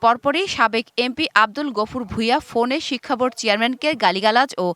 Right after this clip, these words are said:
নানা হুমকি দেন। পরদিন সশরীরে বোর্ডে গিয়ে সহযোগী নিয়ে চেয়ারম্যানকে ভয় ভীতি প্রদর্শনের অভিযোগও রয়েছে। ঘটনার পর বোর্ড চেয়ারম্যানের বিশেষ অনুরোধে ডক্টর মীর আবু সালেহ শামসুদ্দিন সভাপতি পদ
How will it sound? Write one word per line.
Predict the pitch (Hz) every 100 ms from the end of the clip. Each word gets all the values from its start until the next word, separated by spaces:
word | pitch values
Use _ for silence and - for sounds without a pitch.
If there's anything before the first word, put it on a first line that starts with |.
| _
নানা | 226 226 240
হুমকি | 226 175 165
দেন। | 170 147 131 _ -
পরদিন | 247 240 294 339
সশরীরে | - 247 240 294 269 277 302
বোর্ডে | 233 202 220 247
গিয়ে | 226 254 320
সহযোগী | 254 269 254 240 262
নিয়ে | 240 302
চেয়ারম্যানকে | - 226 214 220 - 233
ভয় | 185 214 220
ভীতি | 220 247 240
প্রদর্শনের | 220 202 196 214 208 202 196
অভিযোগও | 190 185 175 160
রয়েছে। | 151 160 170 120 - -
ঘটনার | 196 214 233 254
পর | 247 269 330
বোর্ড | 226 226 220
চেয়ারম্যানের | 254 247 247 254 262
বিশেষ | 202 202 233 - -
অনুরোধে | 220 247 269 240 359
ডক্টর | 240 196 - 202
মীর | 196 254 269
আবু | 190 202 214
সালেহ | - 208 208
শামসুদ্দিন | 208 208 214 262 233 294
সভাপতি | - 196 196 202 214 -
পদ | 233